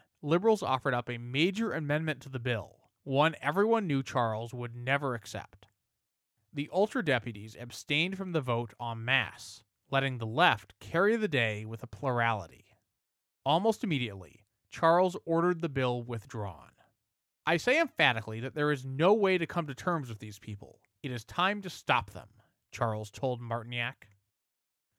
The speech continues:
Charles did not fire Martignac on that day in April eighteen twenty-nine,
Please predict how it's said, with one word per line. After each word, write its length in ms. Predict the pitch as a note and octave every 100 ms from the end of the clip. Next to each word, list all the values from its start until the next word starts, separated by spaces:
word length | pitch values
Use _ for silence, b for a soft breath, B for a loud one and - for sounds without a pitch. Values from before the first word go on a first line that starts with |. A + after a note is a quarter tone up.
| _
Charles 380 | - A#3+ C#4+ D#4
did 120 | A#3+
not 200 | G#3+ F#3+
fire 360 | - E3 D3+ C3
Martignac 640 | A2 G2+ G#2+ F2 E2+ -
on 140 | C3+ C3
that 180 | D3 C#3
day 200 | C3+ C3
in 120 | C3
April 400 | C#3 B2+ C#3 A2
eighteen 260 | B2+ - A#2
twenty-nine, 640 | - A#2 A2 F#2+ C#2+ -